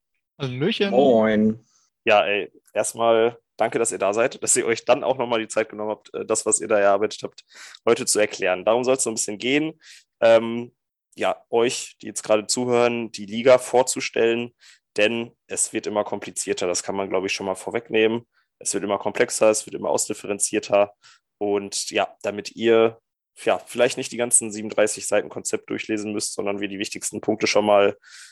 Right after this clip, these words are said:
Speaker 3: ähm, hier besprechen und auch die eine oder andere Frage klären, habe ich einfach die Jungs eingeladen. Das heißt nicht, dass ihr es nicht trotzdem lesen solltet. Das, äh, muss ich dazu, äh, natürlich sagen. Äh, beide direkt so, "Ja, Daumen hoch, genau, bitte lest es auch durch, weil sonst hätten wir es umsonst geschrieben."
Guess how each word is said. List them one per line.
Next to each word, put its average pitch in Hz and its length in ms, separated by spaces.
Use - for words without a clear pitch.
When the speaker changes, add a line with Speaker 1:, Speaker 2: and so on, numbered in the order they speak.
Speaker 3:
ähm, 107 180
hier 135 100
besprechen 113 600
und 110 120
auch 104 80
die 104 100
eine 104 160
oder 98 80
andere 101 160
Frage 104 320
klären, 104 340
habe 117 120
ich - 160
einfach 117 200
die 110 80
Jungs 107 180
eingeladen. 95 320
Das 98 140
heißt 151 180
nicht, 214 140
dass 202 100
ihr 160 60
es 170 100
nicht - 140
trotzdem 147 280
lesen 110 280
solltet. 95 420
Das, - 240
äh, 107 160
muss 107 180
ich - 60
dazu, 104 320
äh, 104 160
natürlich 101 320
sagen. 87 300
Äh, 98 240
beide 110 260
direkt 110 200
so, - 80
"Ja, 107 300
Daumen 110 180
hoch, 120 260
genau, 104 280
bitte - 220
lest - 220
es - 140
auch 104 100
durch, 120 280
weil 107 320
sonst - 260
hätten - 140
wir - 20
es 107 80
umsonst 101 300
geschrieben." - 360